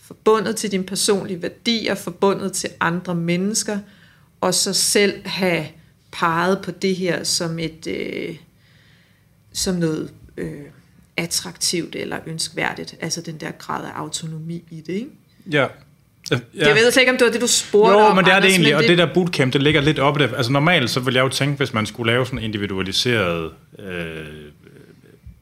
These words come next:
Speaker 2: altså, sådan vejledning i noget adfærdsændring, at det ville være noget med at opbygge det gradvist på alle mulige måder, og finde ud af, ligesom, hvordan det passer ind i folks liv og relationer, og
Speaker 1: Ja.
Speaker 2: alt sådan noget, ikke? Altså, man, man, ligesom, man, du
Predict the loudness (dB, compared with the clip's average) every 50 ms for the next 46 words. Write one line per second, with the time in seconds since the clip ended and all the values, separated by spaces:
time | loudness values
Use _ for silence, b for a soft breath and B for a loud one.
0 | _ -18 -18 -16 -16 -14 -14 -14 -14 -14 -16 -20 -20 -20 -20 _ _ _ _ -20
1 | -12 -6 -2 -2 -2 0 -2 -4 -4 -6 -6 -8 -8 -8 -6 -8 -6 -6 -6 -8
2 | -8 -8 -10 -10 -6 -6 -6 -6 -8 -8 -8 -8 -6 -4 -4 -2 -2 -2 -2 0
3 | 0 0 0 0 -2 -4 -6 -8 B B B B B B B B B -20 -18 -8
4 | -6 -6 -6 -6 -6 -8 -8 -6 -8 -10 -6 -2 -2 0 0 0 -2 -4 -6 -6
5 | -6 -6 -4 -4 -4 -4 -6 -6 -8 -8 -8 -8 -8 -6 -6 -4 -2 -2 -2 -2
6 | -4 -6 -10 -10 -8 -6 -6 -4 -6 -6 -10 -12 -8 -6 -6 -6 -6 -8 -10 -8
7 | -6 -6 -6 -6 -8 -8 -10 -10 -8 -8 -8 -8 -10 -12 -12 -12 -12 -12 -10 -10
8 | -10 -10 -10 -10 -10 -10 -10 -10 -10 -12 -12 -12 -14 -14 -10 -8 -8 -8 -8 -8
9 | -10 -12 -14 -14 -6 -4 -2 -2 -2 -2 -4 -6 -8 -6 -6 -6 -6 -6 -6 -8
10 | -6 -4 -2 -2 -2 -4 -4 -2 -2 -2 -2